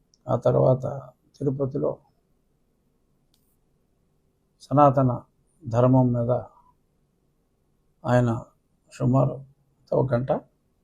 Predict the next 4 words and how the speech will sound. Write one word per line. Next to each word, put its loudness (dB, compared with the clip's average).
చాలాసేపు -6
చూశాను -2
ఆయన. -8
ఉమ్, -4